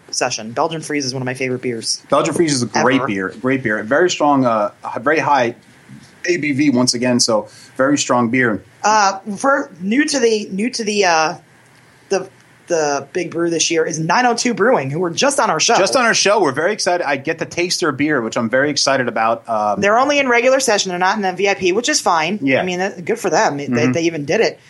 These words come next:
Speaker 1: But, um, Heaven Heller Hoboken I P A and the Black Dynamite. Dynamite
Speaker 2: Dynamite.
Speaker 1: I P A
Speaker 2: Nice.
Speaker 1: is gonna be there. Um, we've got, uh, let's see, who else? Beach House.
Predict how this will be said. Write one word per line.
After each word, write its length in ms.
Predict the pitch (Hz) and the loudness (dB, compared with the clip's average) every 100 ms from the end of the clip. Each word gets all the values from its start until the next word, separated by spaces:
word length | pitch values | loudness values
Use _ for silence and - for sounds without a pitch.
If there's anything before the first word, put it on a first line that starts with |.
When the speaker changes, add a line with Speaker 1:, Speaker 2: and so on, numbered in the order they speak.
| - - - | -20 -20 0
Speaker 1:
But, 180 | 165 170 | 2 2
um, 480 | 170 160 156 151 - | 2 2 0 -6 -10
Heaven 320 | - 208 226 | -4 0 2
Heller 260 | 214 214 202 | 2 4 4
Hoboken 460 | 190 190 196 190 175 | 2 2 2 2 0
I 120 | 180 | 0
P 220 | 170 170 | 0 2
A 140 | 196 | 2
and 80 | 180 | 0
the 40 | 151 | 0
Black 300 | 165 180 - | 0 0 0
Dynamite. 540 | 151 196 160 139 127 | 0 0 0 -4 -2
Dynamite 640 | 175 202 175 190 262 170 - | 0 2 2 2 2 -2 -6
Speaker 2:
Dynamite. 420 | 143 160 156 143 | -2 0 0 -2
Speaker 1:
I 200 | 135 131 - | -2 -4 -6
P 60 | - - | -14 -8
A 40 | 127 | -2
Speaker 2:
Nice. 320 | 165 - - | -2 0 -2
Speaker 1:
is 60 | 147 | -2
gonna 40 | |
be 80 | 147 | -2
there. 360 | 135 151 220 - - - - - - | -2 -2 -4 -8 -20 -20 -20 -6 0
Um, 380 | 165 165 160 165 | 2 4 2 0
we've 160 | 170 | -2
got, 500 | 175 165 165 165 - - _ - _ _ - | 2 4 4 2 0 -10 _ -20 _ _ -4
uh, 580 | 147 151 147 143 143 143 | 0 2 2 2 2 0
let's 180 | 147 147 | -2 -4
see, 400 | - - 180 139 | -6 -2 0 0
who 140 | 180 | 0
else? 180 | 175 143 | 0 0
Beach 260 | - 233 - | -2 0 2
House. 560 | 220 226 - - - | 2 2 0 -2 -4